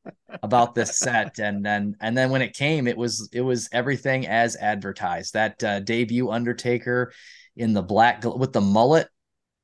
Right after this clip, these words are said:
Speaker 2: and he's got the coat and the tie, and, and he's got the black gloves. And I think that's important. You could switch him out to be gray gloves, but how many, how many gray gloves Undertakers are back here?
Speaker 1: No,
Speaker 2: That,
Speaker 1: no.
Speaker 2: that, that, that black glove situation only lasted a couple weeks or a couple months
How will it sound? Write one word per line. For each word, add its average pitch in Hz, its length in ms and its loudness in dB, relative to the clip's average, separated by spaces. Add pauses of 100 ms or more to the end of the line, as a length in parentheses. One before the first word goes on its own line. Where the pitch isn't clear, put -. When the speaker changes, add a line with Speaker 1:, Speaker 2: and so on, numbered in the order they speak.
(120)
Speaker 2:
and 110 220 -4
he's 107 120 -2
got 117 200 2
the - 100 -10
coat - 580 0 (100)
and 104 260 -4
the 95 60 -4
tie, 131 640 4
and, 98 400 0
and 104 100 -10
he's 101 120 -8
got 120 160 0
the 110 80 -4
black 113 380 2
gloves. 110 360 0
And 98 80 -4
I 95 40 -6
think 113 180 -8
that's 113 240 0
important. 104 500 -4
You 165 100 -4
could 175 180 -4
switch 190 260 -4
him 170 80 0
out 160 160 2
to 156 40 -8
be 147 120 -4
gray 127 220 0
gloves, 113 340 0
but 107 180 -4
how 113 160 -2
many, 110 320 -4 (760)
how 110 80 -10
many 120 120 -4
gray 104 200 0
gloves 98 220 -2
Undertakers 92 520 -6
are 90 80 -10
back 80 260 -8
here? - 320 -10
Speaker 1:
No, 208 280 -2 (260)
Speaker 2:
That, - 280 2
Speaker 1:
no. 113 60 -8
Speaker 2:
that, 135 200 4 (320)
that, 135 280 4 (220)
that 143 220 4
black 143 320 4
glove 139 280 2
situation 110 640 -2
only 131 200 -2
lasted 113 500 2
a 101 60 -8
couple 117 400 -2
weeks 117 360 -2
or 98 60 -2
a 82 60 -4
couple 117 340 -2
months 113 520 0